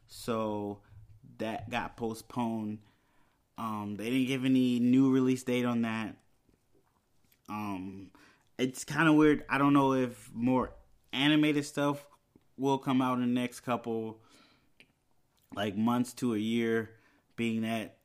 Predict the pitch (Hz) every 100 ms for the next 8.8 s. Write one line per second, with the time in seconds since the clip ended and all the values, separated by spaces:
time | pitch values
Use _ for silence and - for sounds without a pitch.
0 | - 127 123 123 120 139 127 117 131 131
1 | 117 110 110 120 131 143 147 147 - -
2 | _ _ _ _ _ _ _ _ _ 110
3 | 110 107 92 - 123 120 127 127 131 131
4 | 135 110 107 - 120 120 120 117 - -
5 | - 104 98 101 98 - 117 117 110 107
6 | 117 110 107 113 107 - 107 117 113 110
7 | 110 101 95 92 117 95 92 - 117 110
8 | - 98 92 80 82 117 123 -